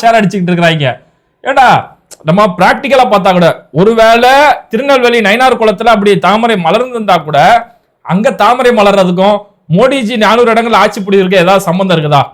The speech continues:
இதுக்கே ஃபர்ஸ்ட் லிங்க் இல்ல. சரி, ஓகே, உண்மையிலே திருநெல்வேலி நயினார் குளத்துல அப்படி தாமரை மலர்ந்துச்சா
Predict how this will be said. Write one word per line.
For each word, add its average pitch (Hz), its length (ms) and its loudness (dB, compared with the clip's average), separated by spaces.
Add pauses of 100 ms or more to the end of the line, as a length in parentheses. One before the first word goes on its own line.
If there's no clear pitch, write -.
(160)
இதுக்கே 226 320 -2
ஃபர்ஸ்ட் 220 280 -4
லிங்க் 196 280 -2
இல்ல. 180 420 0 (280)
சரி, 170 460 -4
ஓகே, 165 280 0 (520)
உண்மையிலே 277 500 0
திருநெல்வேலி 254 440 0
நயினார் 233 360 0
குளத்துல 214 300 0
அப்படி 202 120 -2
தாமரை 214 400 0
மலர்ந்துச்சா 196 520 0